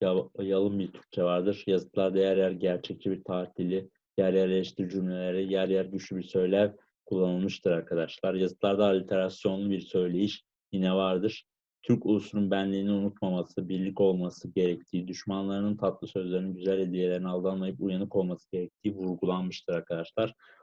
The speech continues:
Orhun yazıtlarının varlığından ilk kez on üçüncü yüzyılda İlhanlılar dönemi tarihçisi Cüveyni Tarihi Cihan Kuşa adlı eserinde söz etmişse de söyledikleri o zaman pek bilgi görmemiş arkadaşlar. Orhun yazıtlarını ilk kez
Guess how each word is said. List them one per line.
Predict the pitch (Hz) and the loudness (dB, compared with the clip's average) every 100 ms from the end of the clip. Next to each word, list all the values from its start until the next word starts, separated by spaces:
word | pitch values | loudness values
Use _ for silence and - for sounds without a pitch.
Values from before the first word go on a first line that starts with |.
| _ | _
Orhun | 110 113 110 | 10 10 10
yazıtlarının | 107 101 - 107 107 | 6 4 4 4 4
varlığından | 104 104 104 113 | 4 4 4 2
ilk | 107 - | -2 0
kez | 110 | 0
on | 101 104 | 2 0
üçüncü | 101 98 95 | 0 -4 -2
yüzyılda | 95 92 90 98 101 | 0 -2 -2 0 2
İlhanlılar | 104 101 104 101 95 92 90 | 2 2 2 2 2 0 0
dönemi | 92 95 95 | -2 -2 -4
tarihçisi | - 90 87 - - 113 - _ _ - | -2 -2 -4 -2 0 0 -4 _ _ 2
Cüveyni | 98 95 95 104 110 | 4 6 4 0 0
Tarihi | 101 92 98 98 | 2 4 2 0
Cihan | 92 92 98 101 101 - | 0 -2 -2 -4 -4 -6
Kuşa | - 92 - 104 101 | -6 -6 -2 -2 0
adlı | 92 - 87 | -4 -4 -4
eserinde | 82 87 95 104 | -4 -6 -6 -6
söz | - 92 87 | -4 -4 -2
etmişse | 87 _ 98 98 - 87 87 | -4 _ -14 -14 -10 -6 -4
de | |
söyledikleri | 95 - 90 85 - 92 | -4 -4 -4 -6 -10 -10
o | |
zaman | - 87 87 | -8 -10 -10
pek | 90 85 - | -12 -12 -10
bilgi | 85 92 | -8 -8
görmemiş | - 90 90 85 85 104 - | -2 -2 -2 -4 -6 -8 -10
arkadaşlar. | 85 - 85 - - 113 - _ _ - - | -12 -6 -6 -6 -6 -6 -8 _ _ -20 6
Orhun | 113 117 | 10 10
yazıtlarını | 107 104 98 - 101 | 10 6 4 0 0
ilk | 110 110 | -2 0
kez | 107 | -2